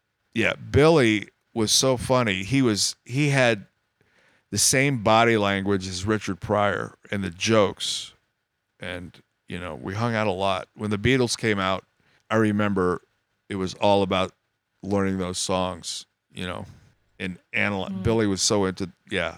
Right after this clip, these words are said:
Speaker 1: the Beatles were the shit when they first came out.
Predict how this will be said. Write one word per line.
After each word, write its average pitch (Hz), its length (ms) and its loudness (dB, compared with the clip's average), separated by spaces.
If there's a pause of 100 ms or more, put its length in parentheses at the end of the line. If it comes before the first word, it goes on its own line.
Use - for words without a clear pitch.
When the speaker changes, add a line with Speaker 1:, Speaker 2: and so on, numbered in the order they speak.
Speaker 1:
the 90 80 -14
Beatles 92 380 -4
were 87 80 -8
the 80 100 -16
shit 50 320 -10 (640)
when 95 140 -10
they 90 120 -8
first - 280 -12
came 80 220 -14
out. - 160 -14